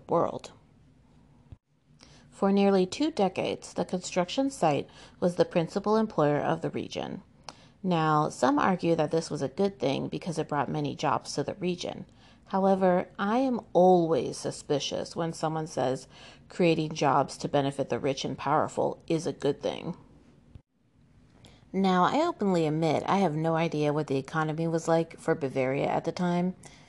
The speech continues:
I don't know how low-income populations fared or anything of the sort, so perhaps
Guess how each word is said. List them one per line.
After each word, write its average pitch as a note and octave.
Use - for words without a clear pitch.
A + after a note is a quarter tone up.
I F3
don't G3
know F3+
how E3+
low-income D#3
populations D3
fared D#3
or D#3
anything F3+
of G#3
the A3
sort, A#3
so F3
perhaps F#3+